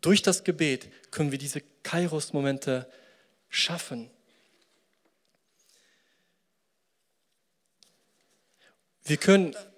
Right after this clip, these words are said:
das am besten sehen am, am Leben Jesu, wie er seinen Alltag gelebt hat. Ja, Paulus sagt, "Betet, lebe, aber rede."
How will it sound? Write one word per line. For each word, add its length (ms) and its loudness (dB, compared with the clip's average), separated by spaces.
das 180 2
am 160 0
besten 340 2
sehen 200 2
am, 280 -2
am 240 -4
Leben 320 0
Jesu, 800 -4
wie 140 -4
er 360 -4
seinen 240 -4
Alltag 640 -2
gelebt 380 -2
hat. 300 -16
Ja, 240 -10
Paulus 280 0
sagt, 200 -4
"Betet, 480 -2
lebe, 500 -4
aber 300 -4
rede." 340 -8